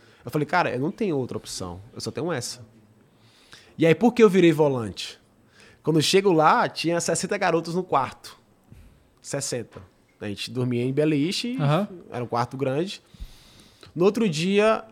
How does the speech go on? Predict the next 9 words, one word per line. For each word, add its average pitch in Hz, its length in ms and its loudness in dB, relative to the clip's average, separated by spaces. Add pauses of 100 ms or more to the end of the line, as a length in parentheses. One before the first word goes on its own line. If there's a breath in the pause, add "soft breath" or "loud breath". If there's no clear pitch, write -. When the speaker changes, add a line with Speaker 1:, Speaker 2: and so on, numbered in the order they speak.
(120)
Speaker 1:
ah, 139 540 -6
hoje 165 260 2
não 185 60 2
existe 180 340 -2
mais. 147 560 -4 (180)
Antigamente 147 460 -4
existia 156 360 -2
time 170 280 -4
expressinho. 156 680 -4